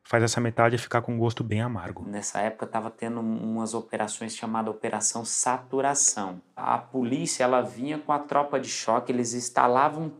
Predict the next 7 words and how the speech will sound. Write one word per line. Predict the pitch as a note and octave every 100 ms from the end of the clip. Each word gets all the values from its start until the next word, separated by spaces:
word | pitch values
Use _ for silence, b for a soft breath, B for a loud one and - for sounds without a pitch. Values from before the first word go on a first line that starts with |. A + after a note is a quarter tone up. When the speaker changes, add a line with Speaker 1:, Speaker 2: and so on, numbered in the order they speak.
| _ -
Speaker 2:
tendas | C3 D3+ D3 A#2+
aí | A#2 A2+
na | A2+
comunidade, | - A2+ A2 G2+ G2 G2 A2 C3+ D3 _ _ _ _ -
com | A2+
canil, | A2 - A2 G#2 G#2 A2 D3 D3 A#2+
cavalaria, | - G#2+ A#2 A#2 G#2 G2+ A#2 D#3+ F3